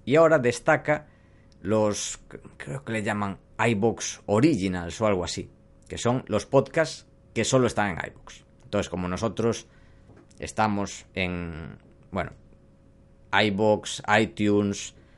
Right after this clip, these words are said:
bueno, creo que se llama Apple Podcast, Spotify, en YouTube, claro, como no estamos, entonces no nos destaca. Entonces, creo que de eso viene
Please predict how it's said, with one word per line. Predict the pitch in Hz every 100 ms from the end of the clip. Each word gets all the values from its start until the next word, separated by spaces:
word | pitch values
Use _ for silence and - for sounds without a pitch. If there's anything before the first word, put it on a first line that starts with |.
| - -
bueno, | 85 82 80 -
creo | 90
que | 85
se |
llama | 92 90
Apple | 87 - 87
Podcast, | - 120 - 90 85 -
Spotify, | - - 120 - 104 - 98 95 95 - - - - - - _ -
en | 98 95
YouTube, | 101 135 123 101 - - -
claro, | - 92 - - _ - - -
como | 87 87 90
no | 101
estamos, | - 127 131 139 -
entonces | 87 - 107 104 120 - - - _ -
no | 113
nos | 113 90
destaca. | 87 - - - - - - - - - -
Entonces, | 113 98 107 104 - -
creo | - 113 113 -
que | 117 120 - _ - - _ - - _ _ _
de | 110 123 127
eso | - 120
viene | 135 127 127 131